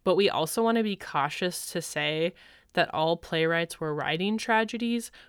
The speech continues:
with Aristotle's rules in mind, because they simply were not. Now that I've been talking about tragedies for so long, I'm going to talk about tragedies a little more. <laughs> I want to talk about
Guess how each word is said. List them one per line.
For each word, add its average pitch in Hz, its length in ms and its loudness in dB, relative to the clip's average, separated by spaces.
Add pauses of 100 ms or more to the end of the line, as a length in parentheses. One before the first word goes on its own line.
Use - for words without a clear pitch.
(100)
with 185 420 0
Aristotle's 160 840 2
rules 147 300 -6
in 160 160 -8
mind, - 400 -6 (160)
because 170 480 -4 (240)
they - 140 -4
simply 175 420 -6
were 180 140 0
not. - 320 -8 (480)
Now 311 520 0
that 214 240 4
I've 202 240 4
been 196 240 -2
talking 185 440 -2
about 160 360 0 (220)
tragedies 175 880 -6 (120)
for 151 240 -2
so 147 240 -2
long, 139 400 -2 (420)
I'm 247 340 0
going 165 340 0
to 247 100 -4
talk 175 200 4
about 233 220 6
tragedies 202 580 2 (160)
a 320 120 6
little 175 400 2
more. 262 480 4 (580)
<laughs> - 880 4
I 233 120 12
want 370 200 2
to 403 80 -2
talk 208 380 6
about 170 480 4